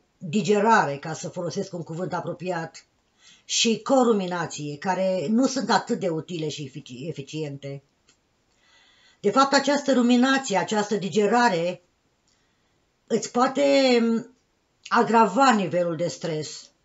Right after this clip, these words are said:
astfel încât, uh, ajută să ai strategii sănătoase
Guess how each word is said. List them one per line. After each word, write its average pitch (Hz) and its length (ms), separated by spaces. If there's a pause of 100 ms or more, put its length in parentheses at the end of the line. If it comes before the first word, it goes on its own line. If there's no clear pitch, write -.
(840)
astfel 233 380
încât, 262 420
uh, 214 680
ajută 240 460
să 208 420
ai 240 180
strategii 214 560
sănătoase 202 800